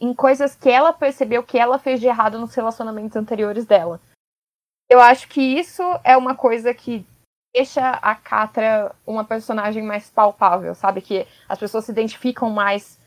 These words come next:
com os motivos pelo qual ela tá fazendo as coisas, diferente da Shadow Weaver, que só tá fazendo porque ela é egoísta e quer se dar bem, entendeu? E,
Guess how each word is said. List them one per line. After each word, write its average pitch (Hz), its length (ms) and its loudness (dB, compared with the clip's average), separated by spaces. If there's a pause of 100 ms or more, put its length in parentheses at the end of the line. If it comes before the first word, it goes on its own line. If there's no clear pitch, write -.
(340)
com 220 60 -14
os 202 60 -8
motivos 220 420 -4
pelo 214 240 -2
qual 208 160 4
ela 196 120 4
tá 202 100 -2
fazendo 202 280 -4
as 190 100 -6
coisas, 233 520 -4
diferente 226 760 2 (120)
da 214 140 6
Shadow 226 260 0
Weaver, 190 320 -4
que 196 340 -8
só 226 180 -4
tá 220 220 0
fazendo 247 420 2
porque 254 220 -2
ela 233 100 4
é 226 40 4
egoísta 220 460 0
e 240 40 -2
quer 214 140 0
se 202 60 -10
dar 226 100 4
bem, 180 340 -2
entendeu? 175 400 -10 (640)
E, 214 580 -8